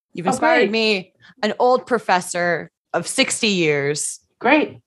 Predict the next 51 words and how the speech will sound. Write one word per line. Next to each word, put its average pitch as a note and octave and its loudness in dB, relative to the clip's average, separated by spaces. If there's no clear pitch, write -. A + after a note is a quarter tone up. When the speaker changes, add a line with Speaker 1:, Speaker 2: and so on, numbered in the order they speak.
Speaker 1:
to C#4 -2
live C4 2
my C4 2
truth. B3+ -4
So - -4
I, G#3+ 2
I G#3 2
am A3 -2
going G#3 -2
to G#3+ -8
join A3 0
you, E4 -2
and G#3+ 0
I'm G#3+ 2
going G#3 -2
to A3+ -10
take A#3 -6
my A3 0
pants A3 -4
off, G#3 -2
but G3 -6
there G3+ 2
will G3 2
be G3 -2
no F#3+ 0
underwear. C#3+ -4
Speaker 2:
All C4 2
right. D4+ 0
Uh, A3+ 2
so A#3 -4
yeah, B3+ 2
and A#3 0
anyone C4 0
else C4 -2
here A#3+ -2
in A#3+ 0
the A3+ 0
crowd, A#3 0
feel A3+ 0
free A3+ 0
to G3+ 2
make G#3 -4
yourself G#3+ -2
at F3+ 2
home, A#3 0
be F#3 2
comfortable. G#3+ 0
Speaker 1:
I, D#4 4
Speaker 2:
and F3+ -2
then F3+ 0
Speaker 1:
I, E4+ 2